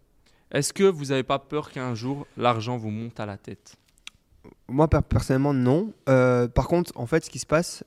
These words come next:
Speaker 2: euh, enfin, il y a deux, deux points sur lesquels j'ai envie de rebondir. Le premier, c'est il y a combien de Little Saint James qu'on connaît pas ?
Speaker 1: Ah ouais.
Speaker 2: Parce qu'en gros, euh, ça, c'est, c'est quand même, ça, ça fait flipper. Et, euh, le point numéro deux, ce besoin-là,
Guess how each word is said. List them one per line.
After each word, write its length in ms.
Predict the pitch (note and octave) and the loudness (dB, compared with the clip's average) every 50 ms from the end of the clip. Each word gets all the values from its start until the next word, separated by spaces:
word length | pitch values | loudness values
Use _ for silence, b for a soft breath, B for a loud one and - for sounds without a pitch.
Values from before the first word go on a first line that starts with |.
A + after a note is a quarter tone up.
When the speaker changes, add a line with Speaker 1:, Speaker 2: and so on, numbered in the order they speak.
| _ - C#3 | _ -6 -4
Speaker 2:
euh, 320 | B2 B2 B2 A#2+ A#2+ A2 - _ _ | -2 -2 0 -2 -4 -6 -8 _ _
enfin, 140 | - - C3+ | 2 2 4
il 20 | |
y 40 | B2+ | 4
a 40 | B2+ | 4
deux, 160 | C3 E3+ F#3 | 4 2 2
deux 180 | D3 C3+ E3 E3+ | 4 2 2 4
points 160 | - F3+ E3+ | 4 2 2
sur 120 | - D3+ | 4 2
lesquels 160 | C3 - C3+ | 2 4 4
j'ai 60 | B2+ B2+ | 2 2
envie 100 | B2+ A#2+ | 2 2
de 40 | B2 | 2
rebondir. 400 | C3 A#2+ B2+ B2 B2+ F#3 - C3 | 2 2 2 2 2 2 2 4
Le 100 | C3 B2+ | 2 4
premier, 300 | - - C3+ C#3 D#3+ E3+ | 4 4 4 4 4 4
c'est 180 | - - B2+ B2 | 4 4 4 4
il 80 | B2 | 6
y 60 | C3 C3 | 4 4
a 40 | B2+ | 2
combien 360 | - - C#3+ C#3 C#3 D#3 D#3+ | 2 0 0 2 4 4 4
de 80 | C3+ B2+ | 6 4
Little 380 | B2 A#2+ B2+ C3+ C3+ - C3+ B2+ | 4 4 2 2 4 4 2 4
Saint 180 | - C3+ B2+ A#2+ | 4 0 0 2
James 180 | B2+ C#3 C#3+ - | 2 0 0 0
qu'on 180 | - D3 A#2+ | -2 -2 0
connaît 200 | - B2+ A#2+ A#2 | 2 2 2 2
pas ? 160 | - D3+ G3 _ _ _ _ _ _ _ _ - | 0 -2 -6 _ _ _ _ _ _ _ _ -8
Speaker 1:
Ah 140 | G#2+ G2+ G2 | -6 -6 -6
ouais. 140 | G2 F#2+ F2+ F#2+ _ _ _ _ _ _ _ _ _ _ _ _ _ _ _ _ _ _ _ _ _ _ _ - | -6 -8 -10 -12 _ _ _ _ _ _ _ _ _ _ _ _ _ _ _ _ _ _ _ _ _ _ _ -2
Speaker 2:
Parce 240 | - C3 B2+ A#2+ - | 0 0 0 0 0
qu'en 160 | - C3+ C3 | -2 -2 0
gros, 300 | B2 B2+ C#3 D3 C#3+ C3+ | 2 2 2 4 4 4
euh, 140 | B2 B2 A#2 | 2 2 0
ça, 140 | - D3 C3+ | 0 0 -2
c'est, 160 | - - B2 | -2 -4 -6
c'est 160 | - - C3 B2 A#2+ | -4 -2 0 0 2
quand 120 | - B2+ | 2 2
même, 120 | C3 B2+ A#2+ - | 2 0 -2 -4
ça, 180 | - - D3+ | -2 -2 0
ça 100 | C3+ C3+ | 0 0
fait 120 | - C3 A#2 | -2 -2 -4
flipper. 420 | - B2+ B2 - - E3 G#3+ - b b b b b b b b b b b - | 0 0 2 4 4 4 2 2 b b b b b b b b b b b 2
Et, 260 | C#3 C#3 C3+ C3+ C3 C3 | 4 6 6 8 6 6
euh, 380 | B2+ B2+ B2+ B2 B2+ B2+ B2+ - | 6 4 4 4 4 2 2 2
le 140 | - C3+ B2+ | 2 0 2
point 200 | - - D3+ D#3+ | 4 4 4 4
numéro 380 | D#3 C#3+ C#3 C3+ B2 A#2+ B2 A#2+ | 4 4 4 4 6 6 4 6
deux, 300 | A#2 C#3+ E3 F#3 G#3 G3 _ _ _ _ _ _ - - - | 6 6 6 6 4 0 _ _ _ _ _ _ -20 -12 -10
ce 240 | - - - - C#3+ | -8 -4 2 4 4
besoin-là, 760 | C3 B2+ C#3 C#3+ C3 C#3+ C#3 C3+ C3+ D3 F3 F#3+ G3 - | 6 8 6 6 8 6 6 6 6 4 2 -2 -6 -14